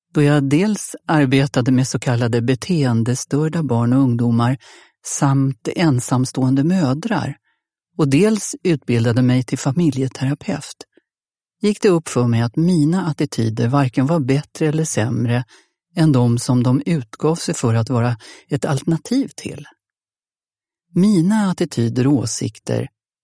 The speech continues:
var behäftade med samma fundamentala svaghet.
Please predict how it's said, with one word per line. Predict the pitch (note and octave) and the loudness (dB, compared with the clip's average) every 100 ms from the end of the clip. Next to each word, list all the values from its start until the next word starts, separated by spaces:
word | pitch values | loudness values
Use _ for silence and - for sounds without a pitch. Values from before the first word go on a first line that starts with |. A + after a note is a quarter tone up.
| _ | _
var | C3 B2 | 0 2
behäftade | D#3 D3+ A#2 - - A#2+ A#2 | 2 2 0 -4 -6 -2 0
med | A#2+ B2+ | 0 -2
samma | - G3+ D#3 B2 D3+ F3 | -2 -2 0 0 -2 -2
fundamentala | - E3+ D#3 D#3 F3+ - - C#3 | -4 -2 0 2 0 -2 -4 -4
svaghet. | C#3 - D#3+ C#3+ - - D3+ | -8 -6 -8 -10 -12 -12 -12